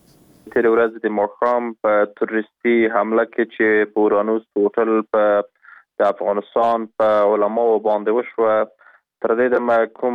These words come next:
معلومات، چې زموږ سره دي، له بده مرغه پنځوس نفره، شهیدان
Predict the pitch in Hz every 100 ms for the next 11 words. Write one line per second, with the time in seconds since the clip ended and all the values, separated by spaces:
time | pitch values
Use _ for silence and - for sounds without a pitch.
0 | 117 110 113 120 123 123 _ 113 110 110
1 | 107 - 110 113 117 117 120 113 117 117
2 | 117 113 107 107 107 107 113 117 117 113
3 | 110 107 - 110 110 120 117 113 110 117
4 | 110 101 _ _ _ _ _ _ - 107
5 | 107 107 104 104 - 107 110 127 127